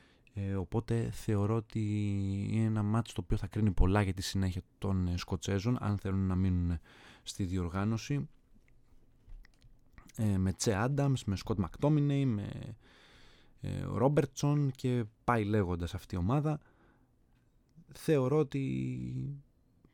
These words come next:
μπορεί να κάνει κάτι και οι Τσέχοι έχουν ένα καλό προφίλ. Όσο κι αν, ε, θέλουμε να τους αφήσουμε έξω, παίζουν ένα περίεργο σύστημα, ένα τέσσερα ένα τέσσερα ένα,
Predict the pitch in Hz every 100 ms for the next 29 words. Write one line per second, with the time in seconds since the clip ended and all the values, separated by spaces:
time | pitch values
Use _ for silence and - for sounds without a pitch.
0 | - 120 131 135 107 98 95 151 131 131
1 | 123 - 139 - 117 - 104 104 101 95
2 | 92 92 98 117 117 - - 107 104 101
3 | - 85 - 156 147 - - - _ _
4 | _ _ _ _ _ _ _ _ _ -
5 | - - - - - - _ - 139 -
6 | 117 - 113 110 104 95 95 90 87 95
7 | 98 92 - _ _ _ _ _ _ _
8 | _ _ _ - - 117 113 107 104 -
9 | 95 107 - 101 95 95 98 127 139 -
10 | 160 156 - _ _ _ _ _ _ _
11 | _ 127 127 135 131 113 127 123 92 123
12 | - 127 117 107 - 107 107 104 113 98
13 | 107 - 95 92 127 139 135